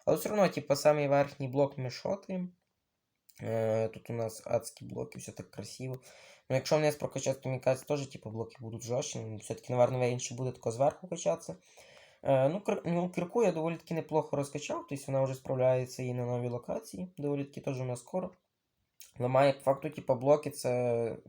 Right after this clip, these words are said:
оскільки ми, типу, блоки будемо продавати, наскільки дорожче.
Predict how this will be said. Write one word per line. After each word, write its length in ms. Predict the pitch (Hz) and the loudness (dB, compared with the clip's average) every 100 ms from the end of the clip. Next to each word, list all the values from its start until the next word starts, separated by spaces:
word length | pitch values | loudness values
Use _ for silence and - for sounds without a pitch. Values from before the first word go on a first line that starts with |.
| - _ _ _ | -20 _ _ _
оскільки 380 | 117 - 127 135 | -10 -8 -6 -4
ми, 100 | 127 | -6
типу, 240 | 127 - 113 | -6 -8 0
блоки 260 | 151 - - | 0 -2 -6
будемо 180 | 120 | -8
продавати, 400 | - 117 117 113 113 | -8 -6 0 0 0
наскільки 340 | - - 113 | -10 -10 -6
дорожче. 480 | 110 120 120 - | -4 -4 -4 -10